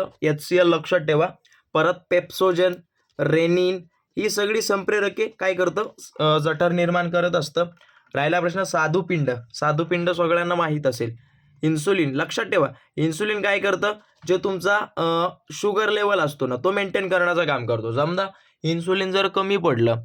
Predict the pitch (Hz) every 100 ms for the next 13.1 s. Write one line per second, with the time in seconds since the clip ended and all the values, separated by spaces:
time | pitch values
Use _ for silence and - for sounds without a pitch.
0 | - _ - 147 170 170 160 160 160 165
1 | 160 151 143 - 147 151 156 156 _ -
2 | 160 - - 131 139 143 143 131 135 131
3 | 147 - _ - 131 139 131 120 127 170
4 | 131 - - 110 - _ _ _ - 175
5 | 214 - _ _ _ _ 185 202 202 214
6 | 214 220 - 175 180 190 190 180 190 202
7 | 175 165 127 - 151 165 156 160 151 165
8 | 143 143 170 170 139 143 139 147 139 131
9 | 127 139 127 120 123 156 - - 131 131
10 | 127 135 - _ _ _ 123 120 123 123
11 | 123 139 - 117 117 120 123 - 156 151
12 | 147 147 143 139 190 139 120 123 - 123